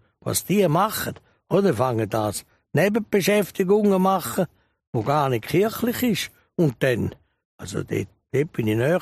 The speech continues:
zu vor einem Austritt gewesen, beim Waldsterben.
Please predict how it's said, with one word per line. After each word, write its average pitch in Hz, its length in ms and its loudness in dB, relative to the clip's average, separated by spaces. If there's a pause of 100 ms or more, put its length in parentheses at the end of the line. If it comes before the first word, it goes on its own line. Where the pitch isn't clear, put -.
zu 165 180 -2
vor 151 220 0
einem 135 280 0
Austritt 131 400 -4
gewesen, 113 360 -4 (580)
beim 117 260 -6
Waldsterben. 160 800 -4